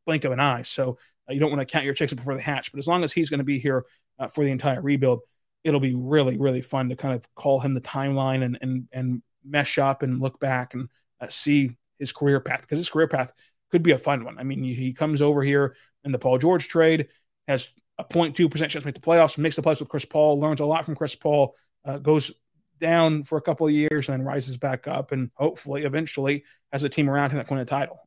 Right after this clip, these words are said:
So we'll see if the Thunder can pull that off. I do like the Timeline, uh, nickname for S G A. Next question from Better Call Paul eighteen. If reports pan out,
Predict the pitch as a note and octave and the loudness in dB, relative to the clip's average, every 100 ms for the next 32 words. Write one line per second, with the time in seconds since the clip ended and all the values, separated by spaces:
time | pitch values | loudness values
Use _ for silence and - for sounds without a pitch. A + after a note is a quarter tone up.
0 | _ _ _ - C3 C3 - C#3 B2+ _ | _ _ _ -8 -6 -6 -4 -2 -2 _
1 | _ _ - C3+ B2+ C#3 B2+ B2 - D3 | _ _ -12 -8 -2 0 0 -4 -2 0
2 | C3+ - C3 B2+ - D3 C#3 - - _ | 0 -2 -2 -2 -2 0 -2 -2 -12 _
3 | _ - C#3 B2+ - D#3+ D#3+ C#3+ C3+ C3 | _ -2 -2 0 2 4 6 4 0 -4
4 | C#3 C3 C3 B2 A2+ _ _ - - - | -4 -2 0 -2 -4 _ _ -10 -8 0
5 | C#3 - C3 A#2+ - - C#3 - F#3 F#3 | 2 2 0 -4 -8 -8 -6 -6 -6 -4
6 | - _ _ _ _ _ _ _ _ _ | -6 _ _ _ _ _ _ _ _ _
7 | - F#3 - - E3+ - D3 - D3+ C#3 | 0 2 2 6 6 6 0 2 2 4
8 | D3+ D3+ D3 C#3+ C3 - D3 C#3 C3+ - | 4 2 2 -2 -2 0 4 4 2 -4
9 | - A3 A#3+ - - - - A3 A3 G#3 | -4 0 -2 -4 -20 -20 6 6 6 0
10 | F#3+ F#3+ - - C#3 F#3+ G#3+ | 2 0 0 -4 0 0 0